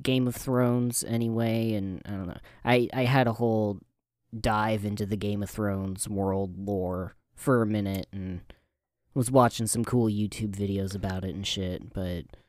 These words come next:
uh, what was I saying? House of the Dragon. Oh, House of the Dragon is, uh,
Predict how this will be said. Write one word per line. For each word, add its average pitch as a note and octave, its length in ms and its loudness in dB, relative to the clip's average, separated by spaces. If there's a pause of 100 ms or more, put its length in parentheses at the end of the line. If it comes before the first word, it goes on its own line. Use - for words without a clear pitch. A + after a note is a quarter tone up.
(1040)
uh, F#2 680 -2 (1400)
what A2 120 -6
was G#2+ 140 -4
I G2+ 80 -4
saying? G2 380 -6 (1300)
House C3 200 2
of A#2 80 -2
the G#2+ 40 -2
Dragon. G#2+ 540 0
Oh, C#3+ 280 10
House B2+ 240 0
of - 40 -12
the C3 100 -2
Dragon A2+ 400 0
is, G2+ 300 -6
uh, F#2 340 -6